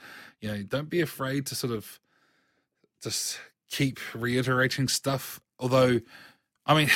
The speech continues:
<sighs> no environment, I think, is gonna be exactly the same everywhere you go. Rooms you go into will have new things to discover. Uh, there'll be new creatures to discover. And if you're in the dark, you're gonna smell them first. Um, all that sort of stuff. So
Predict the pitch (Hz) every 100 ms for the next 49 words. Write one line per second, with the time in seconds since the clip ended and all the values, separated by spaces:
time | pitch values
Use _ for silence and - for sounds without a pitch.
0 | - - 139 160 202 202 170 147 123 127
1 | 123 117 107 104 95 110 - - 117 113
2 | - 120 117 117 113 107 127 127 123 113
3 | - 120 113 113 120 123 120 117 117 113
4 | 117 147 156 - - - 127 151 165 135
5 | 135 131 131 135 127 113 117 127 113 117
6 | 117 120 - 123 123 - 117 113 - 123
7 | 131 180 - - - - - 113 107 104
8 | 113 113 107 117 120 - 170 196 - 117
9 | - 107 98 - 110 101 101 98 120 -
10 | 147 135 104 123 139 120 117 113 104 -
11 | 127 131 110 - _ _ - - 131 117
12 | 139 - - - - - 120 113 110 107
13 | 107 98 - - - - _ - 139 131
14 | 117 - 110 - 101 92 - 120